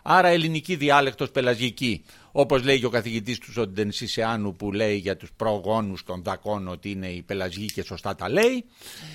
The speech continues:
Ε, ερχόμαστε, λοιπόν, στη γενεολογία του Δευκαλίωνος να καταλάβουμε ότι οι δο-, οι πελασγοί μιλάγανε την ελληνοπελασγική μα-, μητέρα γλώσσα.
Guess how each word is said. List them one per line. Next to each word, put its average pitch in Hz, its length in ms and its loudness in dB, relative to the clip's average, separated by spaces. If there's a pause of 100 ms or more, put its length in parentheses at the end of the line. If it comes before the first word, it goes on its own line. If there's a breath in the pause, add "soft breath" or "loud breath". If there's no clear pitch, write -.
(160 loud breath)
Ε, 175 440 2 (300)
ερχόμαστε, 202 520 2
λοιπόν, 190 280 2
στη 185 120 -6
γενεολογία 147 680 2
του 147 100 -8
Δευκαλίωνος 175 640 -2
να 175 80 -4
καταλάβουμε 160 840 2 (400 soft breath)
ότι 175 520 2
οι 151 120 0
δο-, 151 180 -2
οι 131 600 -4
πελασγοί 147 580 4
μιλάγανε 220 500 0
την 202 180 -6
ελληνοπελασγική 151 880 -2
μα-, 202 180 -2
μητέρα 180 460 4
γλώσσα. 131 500 2